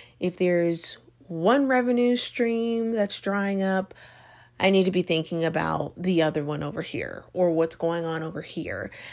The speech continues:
And so from that standpoint, some of those streams that may even pop up,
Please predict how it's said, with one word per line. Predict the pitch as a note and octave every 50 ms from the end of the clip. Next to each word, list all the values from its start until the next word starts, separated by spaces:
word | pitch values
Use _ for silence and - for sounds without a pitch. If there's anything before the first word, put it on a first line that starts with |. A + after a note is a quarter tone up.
| - - -
And | - G3
so | - - F#3+
from | F#3+ G#3 F#3+ G3
that | G3 G#3 B3 - -
standpoint, | - - G#3 F3+ E3+ F#3 - - D#3+ D#3 D3+ D#3 D3+ - - - - - _ _ _ _ _ _ _ _
some | - - - - - G#3+ A#3 D4+
of | F4
those | D4 G3+ F3+ F3+ F#3+
streams | - - - F#3+ F#3 F3+ F3+ F3+ F3+ F3+ F3+ -
that | - - -
may | G3 F#3+ F3+
even | F#3 F#3 E3+ E3 D#3+
pop | - - - A3 B3+ E4+ - - -
up, | G3+ D#3+ - - C#4 - -